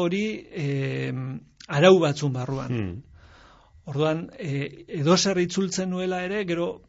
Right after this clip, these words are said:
Speaker 1: berriz irakurri behar nuen. A ber, eh, hau ondoegi dago, honeri
Speaker 2: Mhm.
Speaker 1: buelta eman behar zaio. Gero zuzentzerakoan ere topatzen nuen, eh, txarto zegoen zerbait. Alegia,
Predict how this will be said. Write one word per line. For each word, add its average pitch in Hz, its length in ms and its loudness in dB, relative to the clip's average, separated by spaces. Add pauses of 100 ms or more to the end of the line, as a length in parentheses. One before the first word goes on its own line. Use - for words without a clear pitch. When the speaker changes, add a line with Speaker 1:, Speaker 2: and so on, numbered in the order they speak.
(420)
Speaker 1:
berriz 175 540 -2
irakurri 147 360 0
behar 131 240 -4
nuen. 123 200 -6
A 123 100 -4
ber, 135 240 -4
eh, 143 440 -6 (680)
hau 185 140 10
ondoegi 185 520 10
dago, 127 420 2 (240)
honeri 185 300 4
Speaker 2:
Mhm. 170 40 4
Speaker 1:
buelta 175 260 6
eman 143 180 4
behar 135 140 0
zaio. 135 280 -4
Gero 156 340 -4
zuzentzerakoan 151 1040 0
ere 170 220 -2
topatzen 156 460 -4
nuen, 175 280 -4 (800)
eh, 131 720 -4 (460)
txarto 151 340 0
zegoen 139 320 0
zerbait. 160 440 -2 (760)
Alegia, 147 520 0